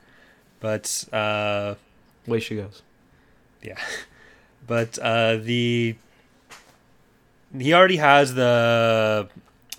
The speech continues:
Speaker 1: I always wanna call them the Yuzamari Vornskers, but
Speaker 2: Oh, yeah.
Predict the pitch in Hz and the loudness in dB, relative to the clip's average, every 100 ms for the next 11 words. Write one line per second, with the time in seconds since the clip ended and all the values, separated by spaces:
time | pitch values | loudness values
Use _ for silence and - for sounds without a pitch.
0 | _ 117 113 139 139 131 120 110 107 101 | _ -8 -6 -6 -6 -6 -4 -4 -6 -14
1 | - 110 98 98 98 95 92 - 135 143 | -10 -8 -4 -4 -4 -6 -8 -10 -20 -16
2 | 101 95 98 - 90 87 - - _ _ | -10 -10 -8 -10 -12 -14 -16 -20 _ _
3 | - 98 101 139 113 110 104 104 | -12 -10 -10 -6 -4 -2 -2 -6